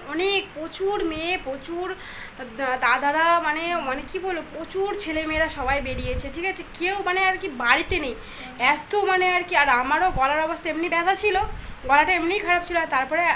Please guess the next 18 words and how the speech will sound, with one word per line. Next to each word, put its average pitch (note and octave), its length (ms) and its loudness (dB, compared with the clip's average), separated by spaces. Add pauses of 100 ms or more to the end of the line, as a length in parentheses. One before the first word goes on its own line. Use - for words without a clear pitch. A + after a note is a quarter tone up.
(160)
চিৎকার D4+ 380 -2
করে, F4 220 2 (380)
মানে, B3+ 180 -2
এ C4 100 -4
করে E4+ 260 0 (160)
আরও A#3 260 4
আমার D4 220 2
গলার B3 240 0
অবস্থা A#3+ 280 -4
খারাপ A3+ 280 -4
হয়ে G#3 200 -4
গেছে। G3+ 200 -4 (540)
তো D4 100 -2 (800)
আমিও D4+ 260 0
আশা D4+ 240 4
করি D#4 240 -4
তোমরাও C#4+ 340 -2
এইভাবে C#4+ 340 0